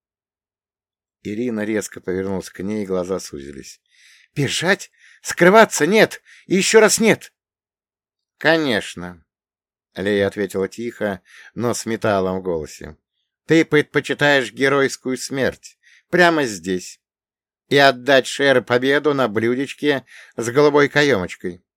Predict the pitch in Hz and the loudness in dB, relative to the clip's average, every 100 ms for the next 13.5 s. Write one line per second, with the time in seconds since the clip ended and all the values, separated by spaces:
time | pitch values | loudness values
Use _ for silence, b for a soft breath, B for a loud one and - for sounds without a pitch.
0 | _ _ _ _ _ _ _ _ _ _ | _ _ _ _ _ _ _ _ _ _
1 | _ _ - 143 127 139 147 156 143 B | _ _ -10 -8 -4 -2 -2 -4 -8 B
2 | B B 151 156 160 160 151 156 156 151 | B B -2 -2 0 2 4 4 2 -2
3 | - 151 147 147 151 156 156 151 165 160 | -2 -4 -2 0 0 -2 -2 0 2 4
4 | 151 139 147 202 220 131 110 - _ _ | 2 -2 -2 -2 0 0 0 -4 _ _
5 | _ _ _ _ _ _ 104 110 113 104 | _ _ _ _ _ _ -8 -6 -8 -8
6 | 107 101 107 101 - 120 110 69 65 - | -8 -6 -4 -6 -8 -10 -10 -12 -18 -20
7 | _ _ _ _ _ _ _ _ _ _ | _ _ _ _ _ _ _ _ _ _
8 | _ 104 127 160 147 139 135 127 131 135 | _ -8 -4 -2 -2 -2 -4 -6 -6 -2
9 | 135 98 90 87 78 - - - 76 - | -2 -2 -4 -8 -8 -10 -14 -14 -18 -16
10 | - - _ _ _ _ _ _ _ _ | -18 -20 _ _ _ _ _ _ _ _
11 | _ - 131 - 151 156 156 151 151 147 | _ 0 0 2 4 4 2 -2 -2 0
12 | 143 143 135 143 143 139 147 131 139 131 | 0 -2 -2 -2 -2 0 -2 -2 -6 -6
13 | 135 135 104 - | -8 -10 -12 -16